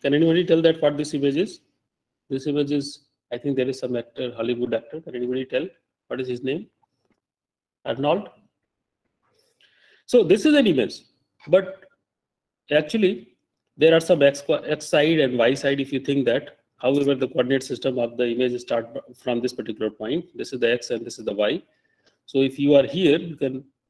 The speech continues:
very, uh, uh, correctly think that, for example, this is the pixel number, let's one fifty, one forty-two. Let's assume that this is the location of this particular item.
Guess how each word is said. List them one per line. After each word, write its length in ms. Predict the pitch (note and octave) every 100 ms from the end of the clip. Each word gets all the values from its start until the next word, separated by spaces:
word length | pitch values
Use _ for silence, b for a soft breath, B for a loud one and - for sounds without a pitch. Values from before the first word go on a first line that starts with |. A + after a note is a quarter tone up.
| -
very, 500 | D3+ D#3 C#3+ C#3+ C3+
uh, 180 | B2+ B2 - - _ _ _ _
uh, 280 | C#3 B2 A#2+ -
correctly 380 | B2+ B2+ C#3+ C#3+
think 240 | C#3+ C#3+
that, 200 | C#3+ C3+
for 100 | C3
example, 440 | B2 B2 B2 C#3 B2+
this 180 | B2
is 80 | C3+
the 80 | B2+
pixel 360 | B2+ A#2+ C3+ A#2+
number, 240 | A#2+ A#2+
let's 360 | A#2 A#2+ A#2+ -
one 240 | A#2 B2
fifty, 480 | A#2+ A#2+ - A#2+ A#2+
one 360 | A2+ A2+ A#2 A#2
forty-two. 600 | - A2 B2+ A2+ B2+ C3+ D3+
Let's 180 | A#2+ -
assume 280 | A2+ B2
that 120 | A#2+ A#2
this 140 | A2+
is 60 | A#2+
the 80 |
location 420 | A2 A2+ A2+ C3 A#2+
of 100 | A2+
this 120 | A2+
particular 360 | - A2 A#2
item. 320 | A2+ A2 C#3+